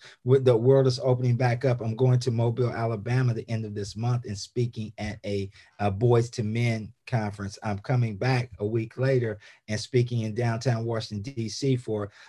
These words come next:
um, a, a, a organization within D C government about a, a different thing. So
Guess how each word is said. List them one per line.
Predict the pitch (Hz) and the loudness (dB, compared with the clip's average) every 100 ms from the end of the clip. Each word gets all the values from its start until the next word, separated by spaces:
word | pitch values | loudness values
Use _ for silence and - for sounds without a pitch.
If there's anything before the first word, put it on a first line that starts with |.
| - | -6
um, | 104 101 | -4 -2
a, | 113 - | -4 0
a, | 107 - | 0 0
a | 104 | -2
organization | 113 113 110 110 117 | 0 -2 -2 -2 -4
within | 117 107 101 | -4 -4 -2
D | 113 | -4
C | 101 117 | -2 -4
government | 101 123 131 92 92 - _ | 2 2 2 -2 -8 -12 _
about | 101 98 104 78 | -6 -4 -4 -4
a, | 98 - | -6 -6
a | 98 | -6
different | 98 107 101 95 | -2 -2 -2 -6
thing. | 110 104 95 | -4 -4 -4
So | - 104 95 | -6 -6 -6